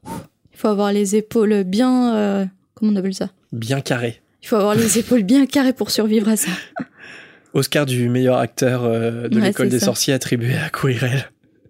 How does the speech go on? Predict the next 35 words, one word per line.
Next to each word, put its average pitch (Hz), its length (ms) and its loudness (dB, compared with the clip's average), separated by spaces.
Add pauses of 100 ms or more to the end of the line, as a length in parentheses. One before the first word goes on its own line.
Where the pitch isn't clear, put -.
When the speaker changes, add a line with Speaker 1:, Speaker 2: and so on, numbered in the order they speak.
(120)
Speaker 2:
<laughs> 254 100 -4 (520)
Ouais. - 140 -2 (400)
Et 135 80 2
effectivement, 123 540 -2
dans 117 160 -4
le, 110 360 -8 (180)
dans 120 200 -2
le 113 140 -2
film, 123 520 -2 (260)
le 127 100 -4
scénariste 120 640 0
Steve - 320 -6
Kloves 143 320 0
a 110 300 0
en 110 100 -6
fait, 135 260 -4
euh, 107 160 -6 (320)
pris 139 160 -2
cette 127 180 0
discussion 143 800 -4
et 120 140 -2
l'a 117 360 0
emmené 127 600 0 (240)
au 127 120 -2
moment, 127 600 0
euh, 113 140 -4
le 117 160 0
soir 143 500 0
où 131 160 0
Harry 120 240 0
découvre 123 320 -4
le 117 80 -2
miroir 117 320 -2
du 117 100 -10
Riséd. 113 380 -6